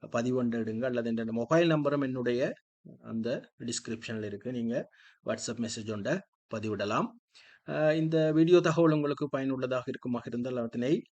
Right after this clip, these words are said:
அ, லைக் செய்து உங்கள் நண்பர்களுடன் ஷேர் செய்து கொள்ளுங்கள். எங்களுடைய,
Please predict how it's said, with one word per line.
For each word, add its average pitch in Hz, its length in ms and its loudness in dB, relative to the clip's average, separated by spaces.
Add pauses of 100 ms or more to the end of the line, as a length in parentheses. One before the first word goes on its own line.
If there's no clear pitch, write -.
(140)
அ, 113 40 -12
லைக் 113 320 -2
செய்து 113 320 -6
உங்கள் 113 180 -4
நண்பர்களுடன் 107 800 -2 (200)
ஷேர் 110 120 -4
செய்து 107 300 -6
கொள்ளுங்கள். 135 540 0
எங்களுடைய, 151 600 2